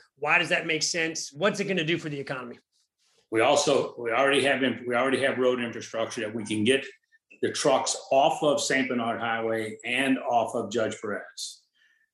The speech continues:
Speaker 2: We, we have a, I don't know if the plan is actually out yet because we're getting ready to go out for, for public bid on it, but we actually have the route to take the trucks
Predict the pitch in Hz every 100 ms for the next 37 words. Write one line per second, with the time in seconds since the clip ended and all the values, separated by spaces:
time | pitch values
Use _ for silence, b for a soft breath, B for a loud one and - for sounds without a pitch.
0 | - 107 - 113 101 117 104 - - -
1 | - - - - - - 104 120 139 131
2 | 127 127 123 127 131 131 120 104 - 127
3 | 135 - 120 113 110 131 113 107 110 110
4 | 113 127 120 110 110 113 113 113 113 110
5 | - - - 123 117 101 135 123 113 110
6 | 110 B B B B - 104 110 - 135
7 | - 143 123 139 143 139 131 123 113 107
8 | 113 107 127 117 127 - 127 110 104